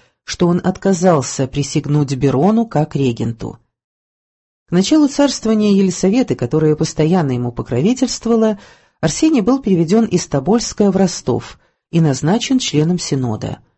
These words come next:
но в Синод не вступил, потому что завел спор относительно текста присяги для членов Синода. Арсений уехал в свою ростовскую епархию,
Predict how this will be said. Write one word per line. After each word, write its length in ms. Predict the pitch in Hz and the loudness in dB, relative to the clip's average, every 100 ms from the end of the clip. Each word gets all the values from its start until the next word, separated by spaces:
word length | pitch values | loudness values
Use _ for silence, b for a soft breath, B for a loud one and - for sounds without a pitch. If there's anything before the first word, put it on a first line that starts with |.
| _ - | _ -4
но 120 | 156 | -2
в 60 | 147 | -2
Синод 380 | - 214 285 240 | 0 0 0 0
не 120 | 240 | -2
вступил, 680 | - - 202 147 123 - b b b _ _ | -2 -4 -2 -2 -2 -4 b b b _ _
потому 280 | - 180 196 | -2 2 2
что 180 | - 175 | 2 0
завел 320 | 165 156 139 | 2 2 0
спор 380 | - - 208 233 | -2 -2 0 2
относительно 680 | 196 139 - 165 156 151 | 0 -2 -4 -4 -2 -2
текста 520 | 139 - 202 - - 147 | -2 0 -2 -2 -4 -4
присяги 640 | 143 123 - 180 226 254 | -4 -6 -2 0 0 -2
для 200 | 147 120 | -2 -4
членов 480 | - 135 139 147 - | -4 -2 -2 -2 -4
Синода. 540 | 147 123 110 - - _ _ _ _ _ _ _ _ _ _ _ _ _ _ - | -6 -4 -6 -8 -14 _ _ _ _ _ _ _ _ _ _ _ _ _ _ -4
Арсений 560 | 170 - 311 302 285 | -2 2 2 4 2
уехал 400 | 151 151 208 220 | 2 2 2 0
в 80 | 202 | -4
свою 420 | - 131 131 214 | -4 -2 0 2
ростовскую 680 | 185 147 - 151 - - 160 | 0 -2 -2 -4 -4 -2 -2
епархию, 800 | 147 151 123 117 117 - 120 117 | -2 -4 -4 -6 -6 -10 -10 -10